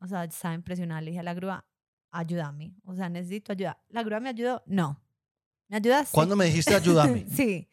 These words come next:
Speaker 1: Dije, "Necesito ayuda, amor. No
Speaker 2: ¿Ah?
Speaker 1: puedo hacer esto sola". Retomando.
Speaker 2: ¿Cuán-? Usted no me dijo a mí, usted no, no.
Speaker 1: Retomando.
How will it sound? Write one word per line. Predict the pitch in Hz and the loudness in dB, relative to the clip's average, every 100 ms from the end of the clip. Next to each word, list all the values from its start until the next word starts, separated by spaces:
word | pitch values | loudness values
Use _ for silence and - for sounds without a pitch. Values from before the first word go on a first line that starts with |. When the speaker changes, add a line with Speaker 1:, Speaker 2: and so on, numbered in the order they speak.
| _ - - | _ -16 -4
Speaker 1:
Dije, | 254 | -2
"Necesito | 240 233 226 220 262 269 | 0 0 0 0 -2 -2
ayuda, | 208 190 | 0 0
amor. | 180 196 160 | 0 -2 -6
No | 175 | 2
Speaker 2:
¿Ah? | |
Speaker 1:
puedo | 214 208 | 4 4
hacer | 208 | 0
esto | 202 - 208 | -6 -6 -4
sola". | 185 160 - _ _ _ _ _ _ - _ _ _ _ _ _ _ _ _ _ _ _ _ _ _ _ _ _ | -4 -6 -12 _ _ _ _ _ _ -20 _ _ _ _ _ _ _ _ _ _ _ _ _ _ _ _ _ _
Retomando. | 254 302 330 302 247 220 240 - - - - - _ _ | -4 -2 0 2 2 2 -2 -4 -12 -16 -18 -20 _ _
Speaker 2:
¿Cuán-? | - 170 175 _ | 0 0 -2 _
Usted | - - | -12 -6
no | 135 | -4
me | 147 | -2
dijo | 139 | -2
a | 143 | -2
mí, | 165 - | -6 -10
usted | - 110 - | -16 -12 -6
no, | 127 | -6
no. | 147 | -4
Speaker 1:
Retomando. | - - 220 165 - _ _ - 254 247 160 160 180 | -2 0 2 0 -6 _ _ -4 -2 -2 -4 -4 -8